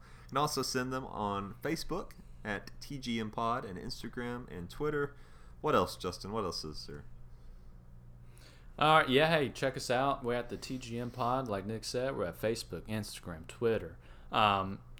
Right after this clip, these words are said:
Speaker 2: check us out on the website. I don't think I said the website last week, uh, the game managers,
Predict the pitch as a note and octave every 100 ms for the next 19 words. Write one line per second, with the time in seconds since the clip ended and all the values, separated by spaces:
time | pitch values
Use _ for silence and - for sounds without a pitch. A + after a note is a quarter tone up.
0 | - - C#3 B2 C3+ C3+ B2+ A#2+ C#3 D3
1 | G#2+ F#2 B2 - G2+ G2 - F2 G2+ G#2
2 | - F2 G#2 G#2 - F#2 F2+ F#2+ F2+ -
3 | G#2 G2+ G2+ G2+ - G#2+ - -